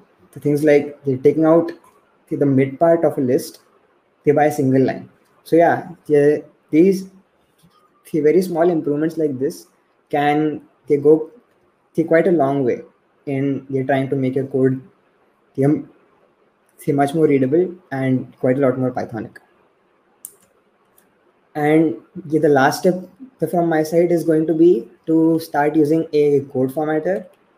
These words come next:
like, for example, Black, Black or Autopipette. And that's because, so you should never have, you should never have to worry about formatting your own code,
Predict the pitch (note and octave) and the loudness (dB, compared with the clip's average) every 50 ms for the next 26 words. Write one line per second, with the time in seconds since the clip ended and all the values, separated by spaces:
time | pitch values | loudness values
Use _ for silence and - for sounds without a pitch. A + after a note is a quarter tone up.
0 | _ _ - C3+ C3+ C3+ C3 - D3+ D3+ - - _ _ _ _ _ - C#3 C3+ | _ _ -6 -4 -2 -2 -2 -2 -2 -4 -4 -6 _ _ _ _ _ -4 2 4
1 | C#3 C#3+ C#3+ - - _ _ _ _ _ - C#3 C3 C#3+ C#3 C#3+ D3 C#3 C3 C3+ | 4 4 2 0 -10 _ _ _ _ _ -6 -4 -2 -2 0 0 -2 -2 0 0
2 | B2+ B2 B2+ B2+ - - _ _ _ _ _ _ _ _ _ _ _ _ _ _ | -2 -2 -2 -4 -8 -12 _ _ _ _ _ _ _ _ _ _ _ _ _ _
3 | _ _ _ _ _ _ _ - C3+ C3 - - C3 C#3+ C#3+ C3 A#2 A#2+ B2 - | _ _ _ _ _ _ _ -8 -6 -4 -2 -2 0 0 2 2 0 -2 -2 -4
4 | C3+ - - C#3+ F3+ G#3+ - - _ _ _ _ _ _ _ _ _ _ _ _ | -4 -2 -2 -2 -4 -4 -8 -14 _ _ _ _ _ _ _ _ _ _ _ _
5 | _ - D3 C#3+ D3+ D3+ D#3 D#3 D#3+ - - - _ - D#3+ F3 F#3 F#3+ F3 E3+ | _ -8 -4 -2 0 2 2 2 0 -2 -12 -10 _ 0 2 2 2 2 2 2
6 | E3+ F3 E3+ F3+ F#3+ F#3 F3+ F3+ - - _ _ _ _ _ _ _ _ _ _ | 4 4 4 6 6 4 2 0 -6 -14 _ _ _ _ _ _ _ _ _ _
7 | _ _ _ _ _ _ _ _ _ - D#3+ D#3+ D#3 F#3 F3 F3+ E3 D3+ D#3 F3+ | _ _ _ _ _ _ _ _ _ 0 0 2 2 2 2 2 2 2 2 2
8 | F3+ F3+ F#3+ G3 F#3 F3+ F#3 - - _ _ _ _ _ - - G3 F#3 F#3+ - | 2 2 0 -2 -2 -4 -10 -14 -20 _ _ _ _ _ -16 -12 -12 -12 -12 -14
9 | _ _ _ _ _ _ _ _ _ _ _ _ _ _ _ - - D#3+ D#3 F3 | _ _ _ _ _ _ _ _ _ _ _ _ _ _ _ -6 -6 -4 -2 -2
10 | F#3 F3 D#3+ D#3+ F3+ F#3 F#3 F#3 F3+ - - - - _ _ _ _ _ - _ | 0 0 0 0 0 0 0 0 0 -2 -4 -10 -18 _ _ _ _ _ -20 _
11 | _ _ _ _ _ _ - F#3 E3+ G3 F3+ C#3 C#3 C#3+ E3 F3+ E3 C#3+ C#3 C#3 | _ _ _ _ _ _ -14 -6 -2 0 2 2 4 4 4 2 0 0 0 -2
12 | D#3 - - - _ _ _ _ _ _ _ _ _ _ _ _ _ _ _ _ | -2 -2 -6 -12 _ _ _ _ _ _ _ _ _ _ _ _ _ _ _ _
13 | _ _ _ _ _ _ _ _ - D3+ D3 D#3 E3+ E3+ G3+ F#3+ F3+ F3 D#3+ D3+ | _ _ _ _ _ _ _ _ -10 -4 -2 -2 -2 0 0 2 2 4 4 4
14 | D3+ D3+ D3 C3+ - G#2 F2+ A2+ | 2 2 0 -4 -4 -6 -8 -10